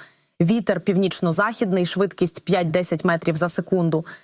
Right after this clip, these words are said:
Вночі на півдні та заході буде від одного до шести градусів тепла. Удень температура підніметься до десяти-п'ятнадцяти градусів.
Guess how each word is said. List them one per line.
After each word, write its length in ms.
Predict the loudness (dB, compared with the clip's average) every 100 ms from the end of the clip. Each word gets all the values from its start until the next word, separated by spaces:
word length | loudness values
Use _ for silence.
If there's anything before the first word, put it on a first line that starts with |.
| _
Вночі 340 | -2 0 0 0
на 100 | 0
півдні 320 | 0 0 0
та 100 | 2
заході 420 | 0 0 -2 0
буде 300 | 0 0 2
від 160 | 0 0
одного 400 | 2 0 2 0
до 140 | 0
шести 300 | 0 0 -2
градусів 520 | 0 0 -2 -2 -2 -2
тепла. 720 | -4 0 0 2 0 0 0
Удень 300 | 0 2 0
температура 640 | -2 0 0 0 0 0 0
підніметься 600 | -2 0 0 0 0 0
до 240 | 0 0
десяти-п'ятнадцяти 1300 | 0 0 0 -2 -2 -2 -2 -2 2 0 0 -2 -2
градусів. 760 | 0 0 0 -2 0 -2 -4